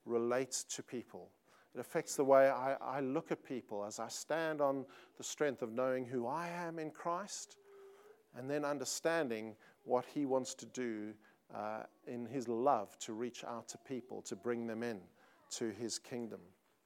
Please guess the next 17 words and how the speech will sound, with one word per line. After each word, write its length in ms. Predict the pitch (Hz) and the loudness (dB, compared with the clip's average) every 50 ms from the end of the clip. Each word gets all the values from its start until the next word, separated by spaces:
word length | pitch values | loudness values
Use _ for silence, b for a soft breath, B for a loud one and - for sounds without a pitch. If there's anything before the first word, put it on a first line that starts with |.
| _ _ _ _ _ _ _ - - - - - | _ _ _ _ _ _ _ -20 -20 -20 -20 -4
Do 160 | - 151 165 175 | 2 6 8 10
I 340 | 175 165 160 160 165 - - B B B B B B | 10 10 10 10 10 8 6 B B B B B B
work 380 | 135 143 175 190 160 135 - - | 8 12 12 12 12 12 10 4
in 120 | 147 135 | 0 2
my 180 | 139 139 139 135 | 4 4 4 4
job 440 | 139 - 175 185 190 170 139 117 123 | 2 2 6 8 10 10 8 8 6
in 140 | 120 123 | 4 2
a 40 | 127 | 2
way 280 | 117 123 123 127 117 113 | 4 4 4 4 4 4
that 400 | 107 120 117 117 - - - - - - | 4 2 2 2 2 -2 -6 -8 -10 -12
Jesus 560 | 117 117 143 156 151 135 127 135 135 123 - | -6 -2 0 2 2 2 2 0 0 0 0
is 260 | - - 131 117 113 117 | -2 -4 -6 -6 -2 2
Lord? 300 | 139 147 131 110 107 107 | 4 4 6 4 4 0
Am 120 | 117 135 | -2 -2
I 100 | 143 156 | -2 -2
declaring 800 | 147 165 165 - - - - 202 220 220 196 185 170 151 135 127 | -2 -4 -6 -6 -8 -10 -6 -4 -2 2 2 2 2 2 2 2
that 260 | 127 127 127 127 - | 2 2 2 0 -2